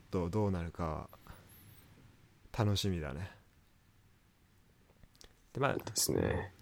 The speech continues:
Speaker 1: で、まあ、Dは、オーストラリア、ウェールズ、ジョージア、フィジー、ウルグアイで、まあ、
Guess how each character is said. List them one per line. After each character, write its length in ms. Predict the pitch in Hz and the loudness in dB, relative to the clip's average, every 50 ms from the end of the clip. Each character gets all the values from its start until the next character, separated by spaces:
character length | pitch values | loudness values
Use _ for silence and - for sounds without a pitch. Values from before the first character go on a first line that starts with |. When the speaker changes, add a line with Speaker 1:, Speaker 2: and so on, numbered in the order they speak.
| - - | -12 -6
Speaker 1:
で、 80 | - | -2
ま 80 | 117 117 | 0 0
あ、 40 | 104 | 0
D 300 | 95 117 175 214 202 139 | 2 2 4 6 8 8
は、 260 | 110 98 87 80 - - _ - - - - - - - _ - - - _ _ _ - _ - - - - - | 8 8 6 4 2 -4 _ -20 -20 -20 -20 -20 -20 -20 _ -20 -20 -20 _ _ _ -20 _ -20 -20 -20 -10 -2
オ 180 | 104 107 117 | 0 2 2
ー 20 | 120 | 2
ス 80 | - | 2
ト 80 | - 131 | 6 6
ラ 100 | 127 123 | 8 8
リ 100 | 113 104 | 8 6
ア、 120 | 95 90 | 4 4
ウ 40 | 92 | 4
ェ 180 | 101 107 107 101 | 6 6 6 6
ー 20 | |
ル 60 | 92 87 | 4 2
ズ、 260 | 82 82 85 82 - - | 0 -2 -4 -6 -6 -4
ジ 100 | 87 104 | -2 0
ョ 120 | 104 98 | 0 0
ー 20 | 92 | 0
ジ 200 | 82 90 85 82 | -2 -4 -4 -6
ア、 140 | 73 - - - | -6 -8 -6 -2
フ 60 | - | -2
ィ 20 | 101 | -2
ジ 160 | 87 85 87 | -2 -2 -2
ー、 140 | 87 87 90 | -2 -2 -2
ウ 20 | |
ル 120 | 87 90 87 | -2 -2 -4
グ 180 | 85 87 87 | -4 -4 -4
ア 80 | 82 80 | -6 -6
イ 80 | 80 | -8
で、 180 | 80 - 78 - - _ _ _ _ _ _ _ _ _ _ _ _ _ _ - - _ - - | -8 -10 -12 -12 -14 _ _ _ _ _ _ _ _ _ _ _ _ _ _ -20 -20 _ -12 -4
ま 340 | - 104 107 98 85 - - | 0 2 2 2 2 0 -4
あ、 60 | - | -12